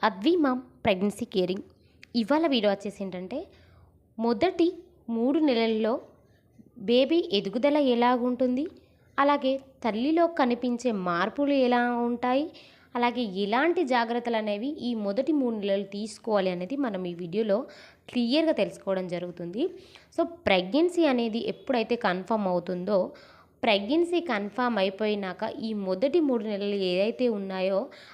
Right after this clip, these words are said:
అవి చాలా చాలా ఇంపార్టెంట్ అన్నమాట. ఎందుకంటే ఈ మొదటి మూడు నెలల బేబీ యొక్క ఎదుగుదల అనేది సరిగ్గా లేకపోతే కొన్నిసార్లు అబార్షన్స్ అయ్యే ప్రమాదం కూడా ఉంటుంది.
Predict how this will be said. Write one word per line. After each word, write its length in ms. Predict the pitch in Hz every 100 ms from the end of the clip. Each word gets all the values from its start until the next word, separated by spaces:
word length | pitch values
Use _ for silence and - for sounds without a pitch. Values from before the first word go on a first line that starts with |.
| -
అవి 140 | 180
చాలా 560 | 196 - 185 170 233 262
చాలా 520 | 254 214 185 202 196
ఇంపార్టెంట్ 580 | 240 180 180 180 175 175
అన్నమాట. 320 | 180 175 170 175 -
ఎందుకంటే 760 | 175 175 202 180 175 214 320 - - - -
ఈ 100 | 247
మొదటి 480 | 220 190 226 269 294
మూడు 280 | 262 214
నెలల 360 | 208 196 196 196
బేబీ 320 | 175 180 190
యొక్క 220 | 208 196
ఎదుగుదల 640 | 190 165 170 214 220 226 208
అనేది 400 | 196 180 180 190
సరిగ్గా 400 | 180 175 170 170
లేకపోతే 720 | 170 180 208 196 185 180 180 - - _ -
కొన్నిసార్లు 600 | 214 214 214 196 196 208
అబార్షన్స్ 720 | - 175 233 - 254 247 - -
అయ్యే 260 | 196 196 196
ప్రమాదం 540 | 190 165 175 185 202
కూడా 240 | 196 190
ఉంటుంది. 560 | 185 180 180 180 180